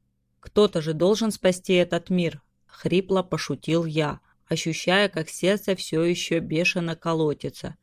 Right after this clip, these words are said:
Кира склонила голову набок. "Ты продолжаешь работать над устройством для закрытия разломов?"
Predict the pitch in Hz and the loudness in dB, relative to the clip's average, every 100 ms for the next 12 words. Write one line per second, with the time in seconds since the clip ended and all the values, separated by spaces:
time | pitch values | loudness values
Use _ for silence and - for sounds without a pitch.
0 | _ _ _ 185 220 208 - 165 160 180 | _ _ _ 4 4 2 0 0 2 2
1 | 180 151 156 170 175 175 170 160 139 135 | 2 2 2 4 4 2 0 0 -2 -4
2 | - _ _ _ _ _ 190 190 185 190 | -8 _ _ _ _ _ 0 2 0 0
3 | 185 202 202 190 180 185 185 196 185 180 | 2 2 2 2 0 2 2 2 0 0
4 | 175 170 180 - 185 196 - 175 180 180 | 0 0 -2 0 2 2 0 0 2 2
5 | 180 180 190 180 175 170 170 190 202 262 | 2 2 0 2 0 0 -2 0 4 6
6 | 233 - | 4 0